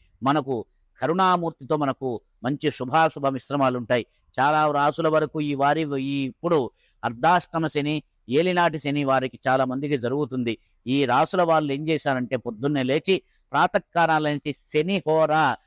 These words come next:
ఈ శని హోరలో అంటే ఉదయం ఆరు నుంచి ఏడు వరకు ఈ శని హోర ఉంటుంది. ఈ శని హోరలో, శనివారం రోజున శని హోరలో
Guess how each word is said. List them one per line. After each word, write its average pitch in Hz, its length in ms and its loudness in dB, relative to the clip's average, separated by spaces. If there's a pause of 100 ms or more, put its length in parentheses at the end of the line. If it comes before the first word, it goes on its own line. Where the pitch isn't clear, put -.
(220)
ఈ 170 160 2
శని 170 260 -2
హోరలో 185 440 4
అంటే 143 280 -2
ఉదయం 165 440 -2
ఆరు 143 280 0
నుంచి 165 340 -4
ఏడు 160 160 2
వరకు 156 280 0
ఈ 151 140 -4
శని 151 200 -4
హోర 151 200 2
ఉంటుంది. 135 480 -6 (360)
ఈ 160 160 2
శని 151 260 -2
హోరలో, 185 520 4 (260)
శనివారం 170 500 2
రోజున 156 280 0
శని 147 220 -4
హోరలో 151 480 2